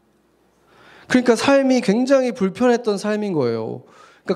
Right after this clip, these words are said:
갑자기 생각을 해보세요. 사역자인데 갑자기 들어 누워가지고 이 간질이 오면 누가 그 사람 말을 듣고 싶어지겠습니까? "아, 저 사람이 진짜 사역자 맞아? 성령 있는 사람 맞아?"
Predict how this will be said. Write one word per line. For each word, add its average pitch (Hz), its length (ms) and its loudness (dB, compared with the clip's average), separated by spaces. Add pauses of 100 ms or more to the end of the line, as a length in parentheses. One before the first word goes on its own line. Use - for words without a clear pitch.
(100)
갑자기 208 760 -2
생각을 240 400 -2
해보세요. 135 640 -6 (400)
사역자인데 165 1040 -2 (160)
갑자기 170 560 -2 (180)
들어 190 200 0
누워가지고 156 680 -2
이 151 40 -8
간질이 147 580 -4
오면 131 640 -6 (1080)
누가 196 240 2
그 196 140 0
사람 208 240 2
말을 156 240 0
듣고 160 260 -8
싶어지겠습니까? 139 1040 -6 (440)
"아, - 100 -4
저 147 100 0
사람이 185 300 2
진짜 131 640 -2
사역자 202 420 -4
맞아? 123 360 -4 (760)
성령 214 380 2
있는 160 160 4
사람 160 240 0
맞아?" 147 340 -6